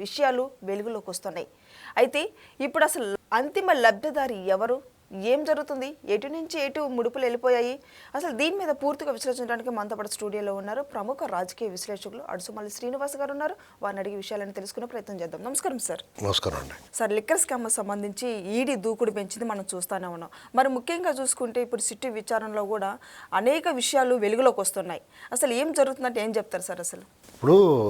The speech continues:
Speaker 2: మనం ఈ మద్యం స్కామ్ విషయంలో సిట్ అధికారులు, ముఖ్యంగా విజయవాడ కమిషనర్ రాజశేఖర్ గారిని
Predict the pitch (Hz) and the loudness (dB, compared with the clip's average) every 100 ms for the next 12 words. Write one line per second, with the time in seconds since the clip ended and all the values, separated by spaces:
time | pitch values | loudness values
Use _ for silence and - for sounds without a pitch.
0 | 98 - 107 123 156 185 185 - - _ | 0 -4 2 8 10 8 6 -2 -14 _
1 | _ _ _ - 160 131 117 117 160 160 | _ _ _ -2 4 6 6 6 8 10
2 | 156 147 143 151 - - - 117 120 127 | 10 8 6 4 -2 -8 2 4 6 4
3 | 117 110 - 101 101 139 247 - - - | 2 0 -2 -2 2 2 0 -10 -10 0
4 | 139 135 147 127 131 120 113 104 117 - | 0 8 8 10 6 6 4 2 0 0
5 | 90 131 113 104 101 104 - 92 98 - | 0 4 4 4 -2 -2 -4 0 0 0
6 | 107 104 110 - | -2 2 2 2